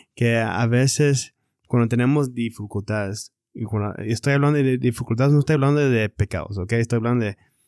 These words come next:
dificultades, tribulaciones, lo que sea, di-, diferentes tipos de problemas en la vida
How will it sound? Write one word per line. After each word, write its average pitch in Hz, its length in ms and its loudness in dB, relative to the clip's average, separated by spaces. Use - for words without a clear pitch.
dificultades, 135 1400 0
tribulaciones, 135 1040 0
lo 117 100 -4
que 110 100 -4
sea, 110 220 0
di-, - 140 -8
diferentes 127 380 0
tipos 143 240 2
de 143 80 4
problemas 117 500 2
en 107 140 -2
la 90 100 -6
vida 87 240 -8